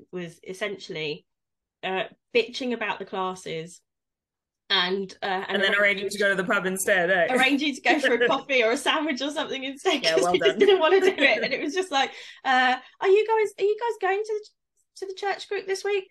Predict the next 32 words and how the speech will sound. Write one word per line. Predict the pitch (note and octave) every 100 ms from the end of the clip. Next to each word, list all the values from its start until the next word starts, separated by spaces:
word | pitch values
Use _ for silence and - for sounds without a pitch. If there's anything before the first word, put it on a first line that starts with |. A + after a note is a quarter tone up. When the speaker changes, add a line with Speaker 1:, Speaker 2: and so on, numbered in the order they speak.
| _ _ -
Speaker 1:
"Nah. | D3 D3 D3 D3+ E3+ E3+ _ _ _
Uh, | F#3+ F#3+ F#3
let's, | - D3
Speaker 2:
Nah. | D3+ G3
Speaker 1:
let, | E3+ D3+ -
let's | B3 -
just, | A#3 B3+
let's | F3+ -
just | F#3
go | F#3+ F#3+
for | G#3
a | -
cup | G3+
of | -
tea." | A3 F#3+
"Okay, | - E5+ E5+ C5 C5 C5+
let's | A#4
do | G#4 C5 - G4
that." | D#4 - - _ _
<laughs> | A#3+ E4 - - A#3 -
But | D4+ A#3+ A#3
it |
was | G3+
Speaker 2:
Yeah, | -
Speaker 1:
like, | - G#3+
Speaker 2:
no. | A#3+ A3 G#3+
Speaker 1:
even | G4 G4+ F#4+
the | F#4+
church | - F#4 - -
ones | D4 A3 G3+ A#3+
were, | A#3+
like, | A3+